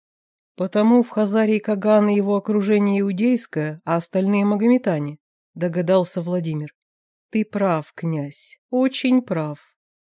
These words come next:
Хорошо, иди, я подумаю над твоими словами". Он подумал. Не так уж давно князь вынес капище за пределы теремного двора – чтобы приносить требы Перуну и другим богам вместе с киевлянами, стал приглашать лучших людей,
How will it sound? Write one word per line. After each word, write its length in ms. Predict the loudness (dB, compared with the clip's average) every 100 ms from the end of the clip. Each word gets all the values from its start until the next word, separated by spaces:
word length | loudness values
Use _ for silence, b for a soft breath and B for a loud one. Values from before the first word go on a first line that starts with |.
| _ _ _ _
Хорошо, 540 | -2 0 0 2 0 0
иди, 320 | -2 -6 -8 _
я 200 | -4 -2
подумаю 480 | -2 0 0 -2 -2
над 160 | -6
твоими 260 | -8 -6 -6
словами". 540 | -6 -6 -6 -8 -10 -14 _ _ _ _ _ _ _
Он 240 | 2 4 4
подумал. 640 | 2 0 -2 -4 -6 -12 _ _ 0
Не 140 | 2
так 220 | 4 2 2
уж 140 | 0
давно 460 | 2 0 4 4 2
князь 480 | 0 0 0 -2
вынес 360 | -4 0 0 -2
капище 520 | -4 -4 -4 -6 -4
за 140 | -4 -4
пределы 460 | -4 -2 -2 -4
теремного 520 | -4 -2 -2 -2 -2 -4
двора – 480 | -4 -4 -4 -6 -8 _
чтобы 380 | -10 -2 0 0
приносить 520 | 0 0 0 -2 -4
требы 320 | 0 0 0
Перуну 480 | -2 -2 2 4 2
и 140 | 0
другим 460 | -4 -2 -2 -2 -2
богам 340 | -2 0 0
вместе 400 | 0 -2 -4 -6
с 80 | -8
киевлянами, 720 | -4 -2 0 0 0 -4 -10 -18
стал 260 | -4 -2 0
приглашать 560 | -2 -2 -2 -4 -4
лучших 400 | -4 -6 -8 -10
людей, 480 | -8 -4 -2 -2 -4